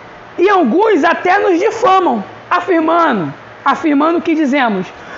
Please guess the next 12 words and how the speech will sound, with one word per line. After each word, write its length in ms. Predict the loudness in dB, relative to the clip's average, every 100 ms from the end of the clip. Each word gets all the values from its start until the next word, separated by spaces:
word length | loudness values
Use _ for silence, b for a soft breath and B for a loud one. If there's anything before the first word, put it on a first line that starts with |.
| B
'Quanto 360 | -2 0 2 0
mais 360 | 2 2 0 -2
pecarmos, 1080 | -4 -4 -2 0 2 2 2 0 -2 -4 -6 -8 -8 -8 -4 -4 -2
melhor.'" 560 | 0 0 2 2 2 0 -4 -6 -6 -4 -4
Que 80 | -2
loucura. 380 | -2 -2 -4 -4 -4 -4 -6 -6 B B -8
"Quem 300 | -4 0 0
diz 300 | 2 2 2
essas 340 | 0 0 -2 -2
coisas 480 | 0 2 2 2
merece 1200 | 0 0 2 2 2 0 -2 -4 -6 -2 0 -2 -4 -12 -6
condenação. 1700 | 0 2 2 0 0 0 0 2 0 0 -4 -6 0 2 2 0